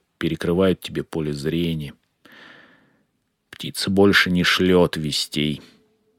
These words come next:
И тут ты кончаешь. Я кончил. Открыл глаза. На кровати рядом никого. Глубокая ночь.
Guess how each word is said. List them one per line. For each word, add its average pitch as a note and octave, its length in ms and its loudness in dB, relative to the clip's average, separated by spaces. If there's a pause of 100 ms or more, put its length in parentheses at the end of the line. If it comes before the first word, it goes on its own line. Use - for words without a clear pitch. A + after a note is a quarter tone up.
(380)
И - 100 -16
тут - 440 -6 (380)
ты - 100 -10
кончаешь. D2+ 960 -4 (3250)
Я A#2 220 2
кончил. F2 640 0 (1200)
Открыл - 400 0
глаза. F#2 600 2 (720)
На - 80 -16
кровати F2+ 420 0
рядом E2+ 320 0
никого. D2 560 -2
Глубокая D2 480 -8
ночь. C#2+ 500 -6